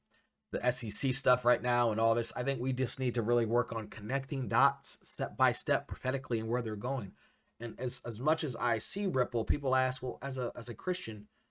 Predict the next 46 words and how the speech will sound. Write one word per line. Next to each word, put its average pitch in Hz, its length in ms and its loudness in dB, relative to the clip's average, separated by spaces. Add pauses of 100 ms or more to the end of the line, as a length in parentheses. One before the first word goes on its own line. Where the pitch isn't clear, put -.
(460)
how - 240 -12
do 151 80 -8
you 139 100 -4
do 139 200 -2
this 135 180 -4
with 120 80 -10
cryptocurrency 120 680 -8
knowing 139 260 -2
it?" - 100 -18
Well, 131 480 -2
what 104 180 -6
the 104 60 -10
devil 120 300 0
meant 135 220 -2
for - 100 -8
evil, 110 260 -4
God 95 220 -6
will 113 100 -4
use 131 200 -4
for 190 120 -6
good. 104 300 -4
And 113 120 -6
if 104 120 -12
we 107 80 -8
can 95 140 -8
do 113 140 -4
it - 120 -4
right, 101 160 -2
it 143 80 -6
will 175 120 -2
work 156 240 -8
out, - 220 -10 (640)
right? 117 240 2 (340)
Put 139 100 -2
him 208 180 0
first, 151 320 4
Christ 147 320 2
first, 131 260 0
and 151 60 -4
we'll 156 100 -2
be 208 160 -2
there. 117 160 2
But 147 160 -4
in 165 60 -2
the 175 80 0
meantime, 143 560 -4